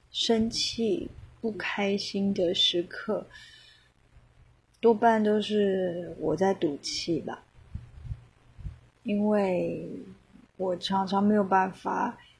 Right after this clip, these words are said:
经得起别人对我的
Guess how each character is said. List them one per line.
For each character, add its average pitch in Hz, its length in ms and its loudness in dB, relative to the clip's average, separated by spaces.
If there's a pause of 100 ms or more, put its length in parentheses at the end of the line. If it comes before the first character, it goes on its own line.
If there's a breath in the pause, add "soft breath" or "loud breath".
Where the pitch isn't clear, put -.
(280)
经 220 360 2
得 190 160 2
起 185 320 -4
别 185 260 4
人 180 540 0 (340)
对 220 180 4
我 175 260 2 (120)
的 151 420 2